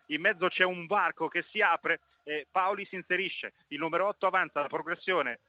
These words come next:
tocca con l'interno piede un pallone per Cognini. Passaggio di tacco di Cognini con Paoli che conclude, rete! Raddoppio di Paoli per il due a zero!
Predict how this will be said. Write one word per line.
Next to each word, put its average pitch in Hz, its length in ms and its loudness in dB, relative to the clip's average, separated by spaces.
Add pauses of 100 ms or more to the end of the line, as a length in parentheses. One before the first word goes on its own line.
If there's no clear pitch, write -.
tocca 196 280 -4
con 185 140 -6
l'interno 180 360 0
piede 190 240 -4
un 180 100 -4
pallone 190 300 -2
per 190 160 -2
Cognini. 185 380 -2 (320)
Passaggio 196 460 6
di 202 80 4
tacco 214 240 6
di 214 80 2
Cognini 214 300 0
con 214 200 4
Paoli 247 280 6
che 311 120 8
conclude, 359 500 8 (280)
rete! 370 840 10 (180)
Raddoppio 359 800 8
di 370 140 10
Paoli 359 360 10
per 370 160 8
il 370 140 0
due 370 120 -8
a 359 220 6
zero! 285 640 8